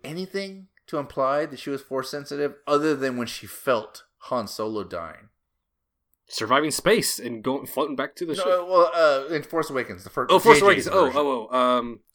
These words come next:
Speaker 1: When Han Solo
Speaker 2: mm.
Speaker 1: gets killed, you see her sort of like, <gasps> like she feels it.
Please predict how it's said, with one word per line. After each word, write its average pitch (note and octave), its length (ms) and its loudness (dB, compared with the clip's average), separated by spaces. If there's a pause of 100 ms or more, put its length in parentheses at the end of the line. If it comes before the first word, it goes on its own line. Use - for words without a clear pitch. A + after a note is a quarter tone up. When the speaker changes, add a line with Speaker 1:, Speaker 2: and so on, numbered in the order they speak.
(1000)
Speaker 1:
When C3+ 160 0
Han D3 200 4
Solo E3+ 240 2
Speaker 2:
mm. D#3+ 40 -4
Speaker 1:
gets C#3 180 -2
killed, D#3 420 2
you C#3+ 80 -8
see E3 240 -6
her D#3 140 0
sort C3+ 280 0
of A#2 120 -4
like, A#2 220 2 (360)
<gasps> - 360 -20
like D#3 100 -6
she C#3 160 -8
feels C#3 380 0
it. F2 120 -10